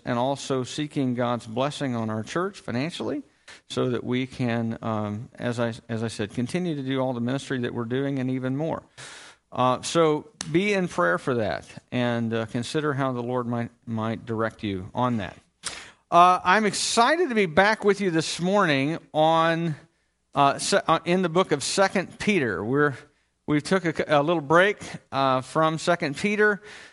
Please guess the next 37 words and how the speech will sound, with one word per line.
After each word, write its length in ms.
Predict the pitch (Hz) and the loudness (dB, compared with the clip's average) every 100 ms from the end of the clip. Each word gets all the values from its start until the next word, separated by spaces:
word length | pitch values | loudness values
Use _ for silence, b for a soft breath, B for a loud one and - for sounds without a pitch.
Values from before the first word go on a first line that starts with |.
| B _ - | B _ -8
to 600 | - 175 151 147 143 147 | 0 2 4 2 2 0
celebrate 640 | - 190 185 156 165 156 | 2 4 4 4 4 4
Palm 320 | - 180 175 170 | 0 0 0 0
Sunday 600 | - 175 175 185 175 - | 0 0 2 2 2 0
and 280 | 139 139 139 | 0 2 2
the 60 | 127 | 0
resurrection 680 | 135 170 160 160 160 - | 2 2 2 2 0 0
of 160 | 156 139 | 0 2
our 160 | 135 135 | 2 2
Lord 340 | 156 190 208 | 2 0 0
this 200 | 160 - | -2 0
last 340 | 160 175 180 | 2 2 0
week. 400 | 170 175 190 - - | -2 0 -2 -6 -2
Uh, 140 | 139 | 0
next 300 | 131 156 - | 2 0 0
week's 240 | 170 - | -4 -2
Mother's 380 | 143 147 175 180 | 0 2 2 0
Day, 260 | 147 170 175 | 4 4 2
so 160 | - | -2
we'll 60 | 139 | -2
take 180 | 147 127 | 0 2
another 340 | 123 151 170 | 2 2 2
little 180 | 170 175 | 0 0
detour. 560 | 156 175 170 175 180 156 B B B B - | 0 0 2 2 2 -2 B B B B 0
Uh, 160 | 151 | 2
but 160 | 151 156 | 4 4
we're, 260 | 185 214 208 - | 6 4 2 -8
we're 320 | - 180 196 | -2 4 6
trying 380 | 185 - 226 262 | 6 4 4 4
to 80 | 233 | 2
progress 480 | 196 175 190 220 - | 2 4 6 6 6
our 160 | 196 | 4
way 340 | 180 190 185 180 | 6 4 4 2
through 240 | - 185 | 2 0
Second 420 | - 202 185 175 | 2 2 2 0
Peter. 440 | 151 214 185 113 64 - _ _ _ _ _ _ - - | 0 2 2 0 -4 -12 _ _ _ _ _ _ -6 4
And 280 | 220 190 | 6 6